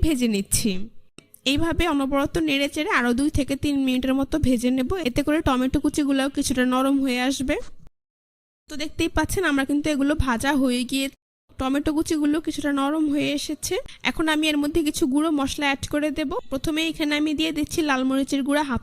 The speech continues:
চা চামচ পরিমাণ, ভাজা জিরার গুঁড়া দিয়ে দিচ্ছি হাফ চা চামচ পরিমাণ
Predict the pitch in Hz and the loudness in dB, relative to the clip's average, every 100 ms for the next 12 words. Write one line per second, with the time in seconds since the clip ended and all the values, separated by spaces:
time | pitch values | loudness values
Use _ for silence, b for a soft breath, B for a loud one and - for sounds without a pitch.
0 | - 240 269 285 - 302 311 311 392 - | -2 -2 0 0 0 0 0 0 -2 -8
1 | B B 233 233 247 262 302 311 311 311 | B B 2 4 2 2 2 2 2 2
2 | 294 311 285 294 - 339 311 - 254 247 | 2 0 0 0 0 -2 0 0 0 0
3 | 277 294 - - 320 311 320 | 0 0 -2 0 0 2 0